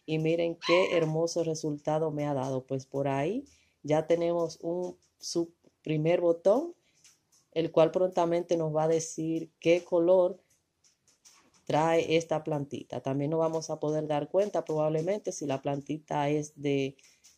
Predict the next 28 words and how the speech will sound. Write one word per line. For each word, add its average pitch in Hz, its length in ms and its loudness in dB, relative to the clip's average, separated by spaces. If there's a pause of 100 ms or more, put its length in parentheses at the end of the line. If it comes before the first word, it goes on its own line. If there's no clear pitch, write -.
(320)
de 147 180 -2
las 147 240 0
minis 220 520 -2 (320)
o 151 460 0
por 139 100 -2
lo 143 100 -2
menos 151 200 -2
de 165 80 2
la 156 100 0
mediana. 175 460 -2
Pues 151 140 -8
como 147 240 -4
les 156 100 0
decía, 160 480 -2
no 156 380 -2
tuve 156 220 -4
el 156 100 -6
control 156 400 -2
de 151 100 -6
saber 147 420 -4
de 147 120 -4
qué 147 100 -6
semilla 147 640 -4 (880)
fue 156 200 0
que 156 100 -2
tomé 151 600 -2 (1200)
esta 151 420 -2
plantita 202 680 -4